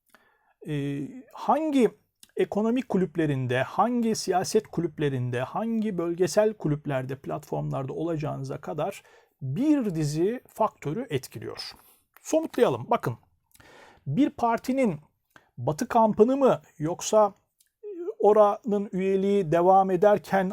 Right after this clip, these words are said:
Asya'yla da ilişkileri derinleştirmenin, e, önceliğini mi, e,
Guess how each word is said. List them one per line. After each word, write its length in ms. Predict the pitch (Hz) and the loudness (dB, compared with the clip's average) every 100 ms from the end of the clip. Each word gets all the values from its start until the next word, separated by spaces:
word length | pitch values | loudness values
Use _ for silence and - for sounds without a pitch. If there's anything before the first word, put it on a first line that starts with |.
| - | 0
Asya'yla 560 | 147 - 196 214 196 | 0 0 0 2 2
da 80 | 175 | 0
ilişkileri 600 | 160 165 - - 165 151 | -2 -4 -6 -6 -4 -2
derinleştirmenin, 920 | 147 160 170 170 - 165 165 196 185 147 - | -2 -2 -4 -4 -4 -6 -2 0 0 -4 -14
e, 240 | 151 151 | -10 -6
önceliğini 640 | 160 156 151 170 170 180 190 | -4 -2 0 0 0 0 2
mi, 200 | 151 123 - - - _ | 0 -2 -12 -20 -20 _
e, 80 | - | -12